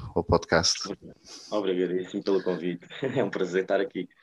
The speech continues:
Speaker 1: Um prazer ter-te aqui. Por, por motivos de, de logística, não nos é possível termos connosco a, a encenadora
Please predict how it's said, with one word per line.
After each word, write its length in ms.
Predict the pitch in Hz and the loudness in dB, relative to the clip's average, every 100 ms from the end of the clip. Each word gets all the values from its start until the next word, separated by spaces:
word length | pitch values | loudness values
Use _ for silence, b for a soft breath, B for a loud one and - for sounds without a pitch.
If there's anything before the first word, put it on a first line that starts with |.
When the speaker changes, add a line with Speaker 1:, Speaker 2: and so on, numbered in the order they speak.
| B B - | B B 0
Speaker 1:
Um 60 | |
prazer 260 | 95 95 101 | 4 8 8
ter-te 240 | - 92 | 8 6
aqui. 100 | 87 | 4
Por, 260 | 95 117 113 | 4 8 8
por 180 | 113 107 | 10 8
motivos 520 | 110 107 110 95 101 | 8 8 6 4 4
de, 420 | 101 101 98 95 92 | 8 8 10 8 6
de 140 | 90 | 4
logística, 800 | 104 101 110 - 104 - 98 95 | 4 6 8 8 8 4 4 6
não 380 | 92 95 95 101 | 8 10 10 10
nos 240 | 101 98 101 | 8 6 6
é 80 | |
possível 420 | 95 - - 90 90 | 6 4 2 2 0
termos 280 | - 87 - | 0 -2 -2
connosco 480 | 90 85 85 - | -2 -2 -2 -2
a, 140 | 90 82 | -2 -2
a 160 | 85 85 | -4 -4
encenadora 800 | 85 - 85 78 92 104 110 | -2 0 -2 0 0 2 -2